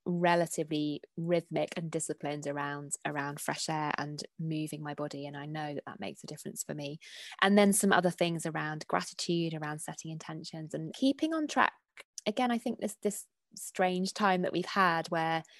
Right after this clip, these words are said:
you know, what do I actually want? What kind of life do I want to create? And everything that's been disrupted, let's say, through, through the experience of the pandemic. And we know that's impacted people so differently in so many different ways, but however it's impacted us,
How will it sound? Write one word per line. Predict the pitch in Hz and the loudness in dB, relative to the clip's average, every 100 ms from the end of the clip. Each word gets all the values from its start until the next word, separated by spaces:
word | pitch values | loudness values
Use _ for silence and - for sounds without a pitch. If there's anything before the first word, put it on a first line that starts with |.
| - - - _ _ | -20 -20 -20 _ _
you | 180 | -2
know, | 180 | 0
what | 180 220 - | 4 2 4
do | 208 | 4
I | 180 | 4
actually | 165 - 175 | 2 0 -2
want? | 165 170 165 - | 0 0 0 -2
What | 180 | -2
kind | - 175 | 0 -2
of | 160 | 0
life | 165 165 160 | 2 2 0
do | 175 | -4
I | |
want | 160 160 - | -2 -4 -6
to | - | -10
create? | - 156 151 151 | -4 -2 0 0
And | 147 160 | 0 -2
everything | 180 185 175 | -2 -4 -4
that's | 170 - | -6 -6
been | - 156 156 156 _ _ _ _ _ - | -6 -4 -4 -8 _ _ _ _ _ -6
disrupted, | - 160 - 208 - - 156 156 | -4 -2 2 2 2 -2 -2 0
let's | 160 - - | -2 -4 0
say, | 147 143 160 190 - | 0 0 0 -2 -4
through, | - 170 165 160 160 - | 0 2 2 2 -2 -6
through | - 160 | -2 2
the | 160 | 2
experience | - - 160 160 - | 0 -2 0 0 -2
of | - | -4
the | |
pandemic. | - 160 147 151 147 147 | -4 -4 0 0 0 -4
And | 160 | -4
we | 160 | 0
know | 165 165 | 2 4
that's | 160 - 170 | 4 2 -2
impacted | 160 175 - 175 - | 0 2 2 -2 -2
people | 160 165 | -4 -2
so | 151 180 170 | 0 0 0
differently | 170 165 - - _ - - - - 147 | 0 -4 -10 -20 _ -12 -12 -10 -6 -4
in | 160 | -2
so | 165 | -2
many | 160 | -4
different | 156 - 107 | -4 -4 -2
ways, | 160 - | -2 0
but | - | 2
however | 170 170 170 156 | 4 4 4 0
it's | - | -2
impacted | 160 - - - 117 | -2 -4 -4 -2 0
us, | 147 - | 0 -2